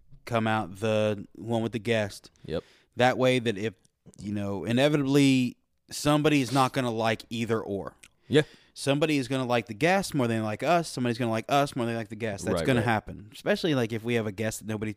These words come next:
Speaker 1: that people, not nobody, that people just don't fucking like.
Speaker 2: Yeah.
Speaker 1: Well, they still have a podcast to listen to for that week.
Speaker 2: Right.
Speaker 1: So, so until, you know, we run out of being able to duel 'em up,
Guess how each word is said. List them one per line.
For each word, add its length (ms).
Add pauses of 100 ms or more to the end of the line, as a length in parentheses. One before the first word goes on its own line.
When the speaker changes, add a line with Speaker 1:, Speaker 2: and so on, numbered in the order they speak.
Speaker 1:
that 140
people, 300
not 200
nobody, 280
that 140
people 180
just 120
don't 140
fucking 260
like. 360
Speaker 2:
Yeah. 260
Speaker 1:
Well, 140
they 160
still 280
have 140
a 60
podcast 400
to 60
listen 180
to 140
for 100
that 180
week. 220
Speaker 2:
Right. 180 (460)
Speaker 1:
So, 540 (840)
so 280
until, 580 (140)
you 120
know, 320
we 140
run 240
out 220
of 160
being 180
able 220
to 80 (160)
duel 260
'em 100
up, 300